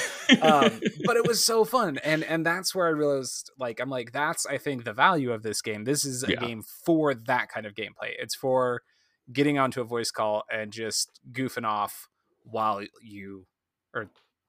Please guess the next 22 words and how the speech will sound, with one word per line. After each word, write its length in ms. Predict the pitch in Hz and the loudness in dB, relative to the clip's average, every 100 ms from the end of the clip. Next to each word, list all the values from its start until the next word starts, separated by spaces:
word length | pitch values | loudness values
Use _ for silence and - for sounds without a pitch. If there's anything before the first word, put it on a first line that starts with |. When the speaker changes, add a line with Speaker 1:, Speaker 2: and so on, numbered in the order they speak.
| _ _ _ _ - | _ _ _ _ -6
Speaker 1:
are 140 | 113 | -4
talking 440 | - 160 139 110 101 | 2 4 4 0 -16
to 100 | 101 | -18
people. 300 | - - 101 | -20 -14 -10
Like, 200 | 104 123 | -8 -6
it, 100 | 123 | -6
it 120 | 127 | -4
is 140 | 123 | -4
more 360 | 131 143 143 127 | -2 0 2 2
for 300 | - 135 120 | 0 -2 -2
that 260 | 113 113 104 | 2 0 0
than 120 | 110 | -6
it 80 | 107 | -6
is 200 | 101 - | -4 -4
for 300 | - 117 101 | -4 -8 -10
the 80 | 104 | -12
core 260 | - 104 | -12 -12
gameplay 460 | 98 104 98 - - | -8 -12 -10 -12 -12
loop. 300 | - - _ _ - _ _ | -16 -20 _ _ -20 _ _
Speaker 2:
Yeah, 340 | 131 107 64 | -2 0 0
Speaker 1:
Um, 120 | - - | -4 -2
Speaker 2:
and 280 | 180 185 | 0 0